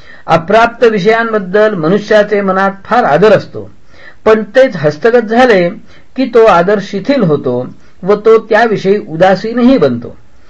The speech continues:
विषय तेथून मोठे घातक आहे. मेलेल्याच्या देहाची स्थिती फार अमंगल होते. गृहस्थाश्रम करून बायकापुरात राहण्यापायी अनेक प्रकारची दुःखे सोसावी लागतात. ब्रह्महत्या करणाऱ्या पतितांना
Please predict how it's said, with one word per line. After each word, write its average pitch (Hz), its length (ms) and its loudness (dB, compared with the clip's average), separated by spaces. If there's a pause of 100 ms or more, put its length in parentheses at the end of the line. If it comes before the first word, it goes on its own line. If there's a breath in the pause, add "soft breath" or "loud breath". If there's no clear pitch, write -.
(280 loud breath)
विषय 180 420 0
तेथून 233 360 0
मोठे 233 300 -2
घातक 160 460 0
आहे. 110 220 -2 (580 soft breath)
मेलेल्याच्या 226 840 2
देहाची 202 480 2
स्थिती 196 400 -8
फार 214 340 0 (120)
अमंगल 226 420 2
होते. - 320 -6 (580 soft breath)
गृहस्थाश्रम 214 840 2
करून 165 460 2 (280 loud breath)
बायकापुरात 208 840 2
राहण्यापायी 208 720 0 (100)
अनेक 220 320 -2
प्रकारची 208 480 -2
दुःखे 190 400 -2
सोसावी 220 480 -2
लागतात. 104 320 -8 (540 soft breath)
ब्रह्महत्या 190 760 0
करणाऱ्या 196 560 2
पतितांना 170 800 -2